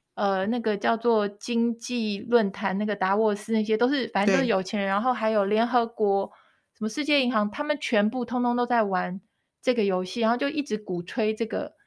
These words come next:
Speaker 1: 自然为本的解放，而且他们就是背后就是一大，一大堆钱。你看他们在那个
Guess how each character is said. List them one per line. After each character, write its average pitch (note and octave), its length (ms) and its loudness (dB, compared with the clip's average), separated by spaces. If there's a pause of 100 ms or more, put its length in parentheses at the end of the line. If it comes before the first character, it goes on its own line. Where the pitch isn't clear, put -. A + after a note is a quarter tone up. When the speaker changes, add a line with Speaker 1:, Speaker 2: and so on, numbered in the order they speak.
(300)
Speaker 1:
自 - 140 -2
然 G#3+ 120 4
为 G#3+ 100 2
本 G#3 160 0
的 F#3 80 0
解 F#3 180 -4
放， A3 160 0
而 A#3 140 -2
且 A3 420 -2 (300)
他 B3 120 -4
们 B3+ 80 -2
就 C4 120 2
是 B3 400 -4 (360)
背 D4+ 160 4
后 C4 280 4
就 C#4 100 -2
是 C#4 100 -6
一 A3+ 120 -8 (100)
大， A#3+ 420 2
一 A#3 120 -10
大 C4 180 2
堆 B3 140 0
钱。 G#3 200 -8
你 G#3 60 -4
看 D#4 180 0
他 D4 140 -2
们 C#4+ 160 -4
在 C4 240 0
那 A#3 160 -2
个 G#3+ 240 -6